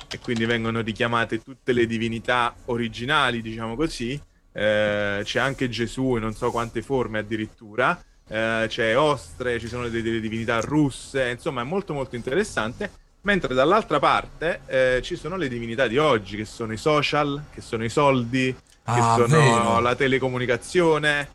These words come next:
Speaker 1: e quindi c'è questa battaglia tra le due classi di divinità praticamente, molto molto carino, appunto del, tratto dai libri di, ehm, Neil Gaiman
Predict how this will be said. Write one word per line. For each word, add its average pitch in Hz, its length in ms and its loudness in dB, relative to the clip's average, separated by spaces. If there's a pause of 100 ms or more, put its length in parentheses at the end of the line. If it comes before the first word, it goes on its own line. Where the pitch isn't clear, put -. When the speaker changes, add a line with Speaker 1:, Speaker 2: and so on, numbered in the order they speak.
(320)
Speaker 1:
e 127 140 -6
quindi 160 180 -4
c'è 127 120 -2
questa 127 280 -2
battaglia 156 1040 -2
tra 120 320 -4
le 113 160 -6
due 110 1040 -4
classi 120 460 -4
di 107 120 -6
divinità 107 480 -2
praticamente, 101 640 -6
molto 156 300 0
molto 123 280 -2
carino, 147 440 0
appunto 113 440 -4
del, 107 440 -4
tratto 123 300 -2
dai 113 140 0
libri 120 280 -6
di, 107 220 -4 (360)
ehm, 107 680 -4
Neil 123 300 -2
Gaiman 131 600 0